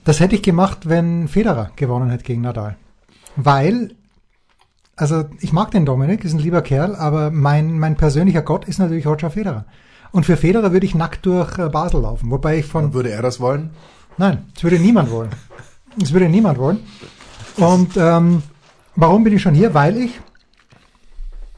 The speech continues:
Speaker 1: ich wohne jedes Jahr im gleichen Hotel. Dieses Hotel ist scheiße, machen wir uns nichts vor,
Speaker 2: Ja,
Speaker 1: aber
Speaker 2: aber du warst doch mal jahrzehntelang, äh, bei einem herrlichen Airbnb, äh, oder, oder so ähnlich,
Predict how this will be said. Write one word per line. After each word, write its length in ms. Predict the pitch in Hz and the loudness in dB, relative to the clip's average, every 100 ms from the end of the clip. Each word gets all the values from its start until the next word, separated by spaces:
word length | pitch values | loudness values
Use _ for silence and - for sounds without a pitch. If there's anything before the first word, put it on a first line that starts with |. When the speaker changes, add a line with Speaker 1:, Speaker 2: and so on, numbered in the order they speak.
| - - - - - - - | -20 -20 -20 -20 -20 -20 -8
Speaker 1:
ich 180 | 190 170 | -6 0
wohne 180 | 180 220 | 2 4
jedes 280 | 185 208 196 | 4 2 0
Jahr 120 | 180 | -2
im 100 | 151 | -2
gleichen 260 | 147 151 | -2 -2
Hotel. 320 | 147 143 113 104 - _ _ _ _ _ - | -2 -4 -6 -8 -16 _ _ _ _ _ 0
Dieses 220 | 190 190 | 2 2
Hotel 260 | 196 196 151 | 2 2 2
ist 80 | 147 | 0
scheiße, 360 | 151 131 127 | 0 0 -2
machen 200 | 131 165 | 0 2
wir 60 | 180 | 0
uns 100 | 160 | 0
nichts 160 | 156 | -6
vor, 240 | - 156 214 | -2 -2 -2
Speaker 2:
Ja, 60 | |
Speaker 1:
aber 140 | 147 139 | 0 2
Speaker 2:
aber 80 | 220 | 2
du 100 | 127 | 0
warst 200 | 131 139 | -4 -4
doch 80 | 143 | -2
mal 240 | 139 127 - | -2 -2 -8
jahrzehntelang, 1040 | 113 113 113 - - 165 190 117 113 151 175 - _ _ _ | -18 -14 -14 -12 -8 -6 -6 -6 -4 -6 -10 -18 _ _ _
äh, 160 | 120 117 | -14 -10
bei 120 | 113 | -8
einem 180 | 117 110 | -8 -10
herrlichen 600 | 113 147 165 143 123 113 _ _ | -8 -6 -6 -8 -10 -12 _ _
Airbnb, 520 | - 120 131 127 123 107 | -14 -12 -8 -8 -8 -8
äh, 640 | 160 156 123 120 120 117 | -8 -6 -6 -8 -8 -8
oder, 300 | 113 117 113 | -8 -8 -8
oder 260 | 113 113 104 | -8 -10 -10
so 120 | 113 | -12
ähnlich, 400 | 110 135 127 - | -10 -10 -12 -16